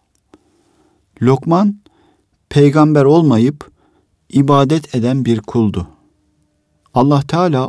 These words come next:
onu günahlardan korudu, çok tefekkür ederdi. İmanı kuvvetliydi. Allah Teala'yı sever, Allah Teala da onu severdi.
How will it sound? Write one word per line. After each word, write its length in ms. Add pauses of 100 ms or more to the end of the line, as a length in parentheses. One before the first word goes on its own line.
onu 400 (440)
günahlardan 720
korudu, 600 (880)
çok 300
tefekkür 420
ederdi. 460 (680)
İmanı 520
kuvvetliydi. 720 (840)
Allah 320
Teala'yı 580
sever, 560 (680)
Allah 280
Teala 520
da 60
onu 220
severdi. 540